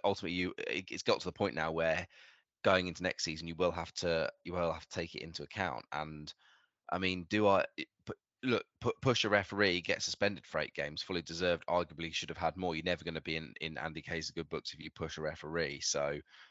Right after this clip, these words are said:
um, a-, again, his temper is something that you do have to, w-, I remember we, we, uh, c-, at least one, if not more than one conversation where we were worried about Mitrovic, uh, suspensions for bookings even, weren't we, at, at,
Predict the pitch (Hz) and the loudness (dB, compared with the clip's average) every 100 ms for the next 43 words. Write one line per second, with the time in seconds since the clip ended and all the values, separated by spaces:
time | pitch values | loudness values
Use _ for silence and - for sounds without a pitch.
0 | _ - 76 71 73 73 - 73 - 85 | _ 0 2 2 0 -4 -6 -4 -2 0
1 | 85 82 78 80 - 82 85 80 78 71 | 2 2 2 -6 -2 -2 -2 -2 0 0
2 | - 87 71 - 80 80 - 76 85 82 | -2 -2 -2 -8 -8 -6 -8 -8 -6 -4
3 | 82 82 - 80 76 69 85 71 - 80 | -2 -4 -6 -4 -4 -2 -4 -4 2 2
4 | 85 90 85 80 85 85 82 85 82 - | 4 0 2 0 2 -2 0 -2 -2 -4
5 | 82 - - 82 92 87 - 90 80 85 | -6 -6 -2 0 0 -4 0 2 2 -2
6 | 87 - 87 90 78 76 76 76 82 73 | -4 -4 -2 -2 -2 -2 -4 -4 -8 -4
7 | - 78 - 73 73 73 78 80 76 76 | 0 2 0 -4 -4 -4 0 2 0 -2
8 | 76 71 73 76 - 76 76 - - - | -2 -2 -4 -8 -8 -4 -4 -2 -4 0
9 | 73 73 73 _ _ _ _ _ - 87 | 0 0 -2 _ _ _ _ _ -2 0
10 | - 90 76 78 - 80 104 - 80 64 | 4 4 4 -2 -4 2 2 4 -2 -4
11 | 64 - 76 76 67 69 67 53 65 - | -8 -6 -6 -6 -8 -6 -6 -4 -4 -4
12 | 69 | -2